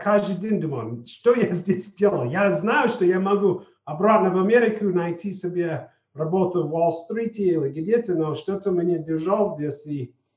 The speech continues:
потом в две тысячи восьмом году, в седьмом году, это когда, а, я купил Папа Джонс.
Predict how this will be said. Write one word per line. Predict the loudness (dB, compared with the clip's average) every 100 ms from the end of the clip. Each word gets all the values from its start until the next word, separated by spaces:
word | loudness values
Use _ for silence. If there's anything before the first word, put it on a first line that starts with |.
| _ _
потом | -10 -2 0 0
в |
две | -2 -4
тысячи | -6 -10 -12
восьмом | -8 -6 0 0 0
году, | -2 4 4
в |
седьмом | 4 -2 0 2 2
году, | -2 -2 -4
это | -6 -10
когда, | -14 -12 -6 -6 -8 -16 _ _ _ _
а, | -6 -4
я | -4 -8
купил | -10 -8 -6 -6
Папа | -6 -6 -8
Джонс. | -2 0 0 -4 -10